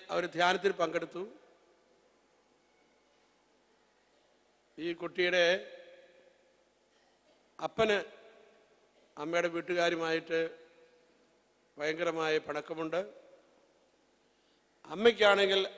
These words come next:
അമ്മയുടെ അപ്പൻ്റെ സഹോദരങ്ങളുമായിട്ട് ഭയങ്കരമായ പിണക്കമുണ്ട്. ഇങ്ങനെയൊക്കെ ഒത്തിരി ഒത്തിരി ഉള്ളിൻ്റെ ഉള്ളിൽ വെറുപ്പുമൊക്കെ ഉള്ളവരായിരുന്നു.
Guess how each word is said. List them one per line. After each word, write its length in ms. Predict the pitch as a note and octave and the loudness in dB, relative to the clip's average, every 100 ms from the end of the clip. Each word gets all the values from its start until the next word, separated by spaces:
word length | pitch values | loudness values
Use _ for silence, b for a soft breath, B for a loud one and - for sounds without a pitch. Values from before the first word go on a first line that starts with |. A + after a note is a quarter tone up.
| - D3+ | -8 -6
അമ്മയുടെ 360 | E3 G3+ G#3 G3+ G3 F3 | -2 0 2 2 2 -2
അപ്പൻ്റെ 280 | G3 F#3+ F#3 | -2 -4 0
സഹോദരങ്ങളുമായിട്ട് 760 | D#3+ E3+ G#3 G#3 G3+ F#3+ F#3 F3 F3 | 2 4 4 4 2 2 0 -2 -2
ഭയങ്കരമായ 440 | F3 F3 E3+ E3+ E3 | -2 -2 -2 -2 0
പിണക്കമുണ്ട്. 540 | E3+ E3 F3 F3 F#3 G#3 - - - - - - - _ _ _ _ _ _ _ _ _ _ _ _ _ - | -2 -4 -4 2 4 4 2 -16 -20 -20 -20 -20 -20 _ _ _ _ _ _ _ _ _ _ _ _ _ 0
ഇങ്ങനെയൊക്കെ 380 | G3+ G#3+ G#3 G#3+ | 4 4 4 0
ഒത്തിരി 240 | G3 B3 A#3 G3+ | 0 -2 2 2
ഒത്തിരി 280 | G#3 G3+ G3 G3 - - - - D#3+ | 2 4 4 0 -10 -20 -20 -16 -6
ഉള്ളിൻ്റെ 280 | F3 G3 F#3 | -2 0 0
ഉള്ളിൽ 180 | F3+ F3 E3 | -2 -4 -4
വെറുപ്പുമൊക്കെ 480 | E3+ E3+ F3+ F3 D#3 | -4 -4 -8 -4 -4
ഉള്ളവരായിരുന്നു. 560 | D3 C#3+ B2+ A#2+ - | -4 -6 -8 -14 -18